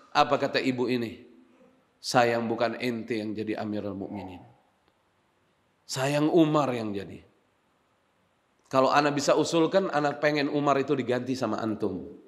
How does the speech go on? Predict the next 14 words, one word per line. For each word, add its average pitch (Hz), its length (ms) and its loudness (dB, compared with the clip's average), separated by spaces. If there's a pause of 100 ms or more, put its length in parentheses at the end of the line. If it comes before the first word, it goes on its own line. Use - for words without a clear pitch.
(120)
Lah 107 160 -2
ini 381 240 -2
Umar. 98 320 -6 (720)
Mana 165 240 -6
siapa? - 320 -10 (1400)
Tapi 117 240 2
Umar 151 320 4
bin 147 160 4
Khattab 151 640 4
tidak 139 160 4
bilang, 131 240 2
"Ana 151 240 -4
Umar." 127 400 -4
Nah. - 160 -14